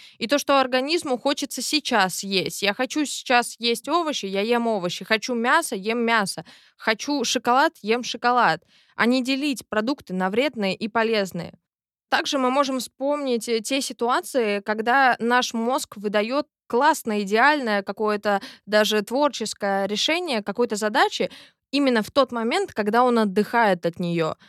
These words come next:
Когда у тебя нет вот этого шума информационного, когда ты вот не сидишь за компьютером, а просто прошёл прогуляться, и тебе, опс,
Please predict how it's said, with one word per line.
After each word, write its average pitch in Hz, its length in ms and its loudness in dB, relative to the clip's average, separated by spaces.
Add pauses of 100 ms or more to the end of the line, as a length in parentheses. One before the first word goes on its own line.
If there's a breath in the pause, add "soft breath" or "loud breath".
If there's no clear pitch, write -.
(220 soft breath)
Когда 233 260 4
у 220 80 2
тебя 214 160 0
нет 226 280 0
вот 196 140 -6
этого 175 300 -8
шума 285 480 0
информационного, 247 880 0
когда 190 320 -2
ты 196 180 -4
вот 190 220 -6
не 202 100 0
сидишь 208 360 -4
за 196 100 0
компьютером, 226 580 0
а 202 60 2
просто 320 300 0
прошёл 202 420 -2
прогуляться, 208 640 0
и - 120 -10
тебе, 208 280 0 (140)
опс, - 420 -2